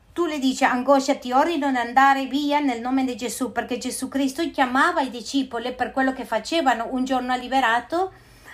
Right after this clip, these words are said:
a un, a un cieco,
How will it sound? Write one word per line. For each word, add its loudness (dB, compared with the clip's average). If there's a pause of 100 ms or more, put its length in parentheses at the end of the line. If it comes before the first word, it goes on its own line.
(200)
a 4
un, -2 (1080)
a 4
un -2
cieco, -2